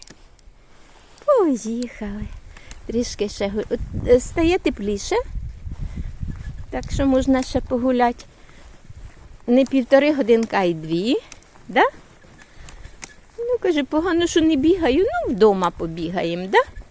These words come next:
Зайчику. Що? Що? Ой, Боже,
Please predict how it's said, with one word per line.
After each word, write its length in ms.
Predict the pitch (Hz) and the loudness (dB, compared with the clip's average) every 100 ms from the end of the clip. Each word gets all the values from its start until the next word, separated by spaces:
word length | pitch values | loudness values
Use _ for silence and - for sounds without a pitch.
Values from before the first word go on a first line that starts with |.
| - - - - - - - - - - - - - - - - - - | -20 -20 -20 -20 -20 -20 -20 -20 -20 -20 -18 -16 -12 -14 -14 -18 -18 -12
Зайчику. 600 | 196 220 170 - - - - - - - - - - - - - - - - - | 0 0 0 -4 -12 -12 -14 -14 -18 -20 -20 -20 -20 -18 -20 -20 -20 -20 -20 -16
Що? 320 | - 262 185 - - - - - - - - - - - - - - - - - - | -2 0 0 -4 -20 -20 -20 -20 -20 -20 -20 -20 -20 -20 -20 -20 -20 -20 -20 -20 -16
Що? 360 | - - - 302 175 - - - - - - - - - - - - | -10 -8 -2 -2 -4 -14 -20 -20 -20 -20 -20 -20 -20 -20 -20 -16 -6
Ой, 220 | 233 220 | -2 -2
Боже, 380 | 202 180 185 | -4 -8 -6